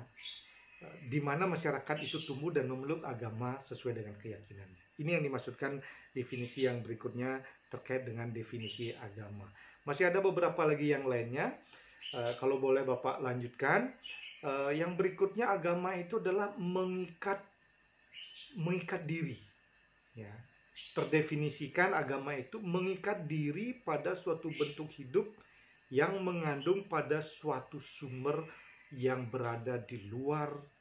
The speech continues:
diri manusia. Ya, dan itu mempengaruhi perbuatan-perbuatan manusia. Itu yang kalau ke dalam disebut dengan pelajaran etika. Ya,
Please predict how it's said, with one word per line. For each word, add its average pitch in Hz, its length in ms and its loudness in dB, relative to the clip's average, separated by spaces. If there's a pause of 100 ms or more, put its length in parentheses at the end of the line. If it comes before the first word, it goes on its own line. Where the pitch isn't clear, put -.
(260)
diri 120 440 -2
manusia. 104 480 -8 (1120)
Ya, 113 80 -8 (160)
dan 131 160 0
itu 131 160 -2
mempengaruhi 127 720 -2
perbuatan-perbuatan 113 1120 -4 (400)
manusia. 107 400 -8 (400)
Itu 143 160 -4
yang 143 240 2
kalau 123 160 2
ke 123 140 -6
dalam 120 260 2
disebut 127 400 -4
dengan 127 240 -4 (320)
pelajaran 120 560 2 (320)
etika. 151 560 -6 (1400)
Ya, 107 160 -10